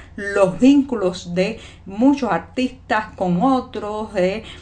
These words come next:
eh, pues, eh, hacer penalizaciones ejemplarizantes. Y uno de los más tristes casos, el más reciente, es el de Hamlet Labastida. Hemos hablado ampliamente aquí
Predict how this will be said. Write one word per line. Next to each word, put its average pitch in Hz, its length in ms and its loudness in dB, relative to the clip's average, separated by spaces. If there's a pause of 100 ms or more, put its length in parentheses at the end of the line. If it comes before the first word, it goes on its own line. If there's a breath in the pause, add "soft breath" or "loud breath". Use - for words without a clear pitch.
(120)
eh, 190 200 -2
pues, 196 520 -2
eh, 175 340 0
hacer 269 500 -2
penalizaciones 180 840 0
ejemplarizantes. 214 960 -2
Y 254 60 2
uno 262 160 0
de 311 60 -4
los 226 140 -2
más 214 240 -6
tristes 269 420 -2
casos, 220 460 -4
el 170 200 -8
más 170 220 -4
reciente, 208 460 -2
es 269 80 -4
el 220 140 -4
de 214 260 -4 (100)
Hamlet 277 460 0 (160)
Labastida. 156 960 -4 (340 loud breath)
Hemos 175 240 -8
hablado 196 460 -4
ampliamente 180 680 -6
aquí 202 300 -8